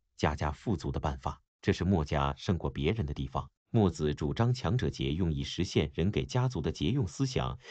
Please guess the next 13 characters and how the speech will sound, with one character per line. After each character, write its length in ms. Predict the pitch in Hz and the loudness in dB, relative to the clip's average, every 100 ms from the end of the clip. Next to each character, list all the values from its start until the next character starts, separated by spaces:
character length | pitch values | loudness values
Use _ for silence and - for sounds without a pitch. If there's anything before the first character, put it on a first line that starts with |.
| - | -8
是 160 | - 76 | -2 2
中 160 | 90 | 2
国 180 | 85 69 | 2 -2
思 220 | - 131 | 0 0
想 180 | 123 85 | 2 0
史 160 | - 65 | -2 -2
上 280 | 69 65 67 | -2 -2 0
一 140 | 92 | 0
笔 200 | 76 71 | 0 -4
无 200 | 67 92 | -2 -2
形 200 | 123 80 | 0 -2
财 220 | - - | -2 -6
富。 240 | - 76 | -6 -6